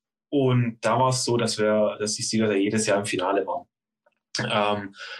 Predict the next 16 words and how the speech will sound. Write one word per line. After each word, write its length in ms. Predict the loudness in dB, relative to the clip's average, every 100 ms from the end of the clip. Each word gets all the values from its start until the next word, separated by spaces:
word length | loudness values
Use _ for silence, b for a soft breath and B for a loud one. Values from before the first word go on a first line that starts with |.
| B
und 140 | -2 2
jedes 280 | 2 2
Jahr 180 | 0 0
kam 160 | 2 0
er 80 | 0
aufs 220 | 0 0
Neue, 340 | 2 2 2
seit 220 | 0 -2
zweitausendzwölf, 880 | 0 0 0 -2 -2 0 2 0 -2
äh, 340 | 0 2 2 -2
dreizehn 540 | 0 0 2 0 0
kam 220 | 0 0
er 80 | 0
zu 180 | 0 2
mir, 320 | 2 2 0 B B B B _ 0
ähm, 460 | 2 4 2 -2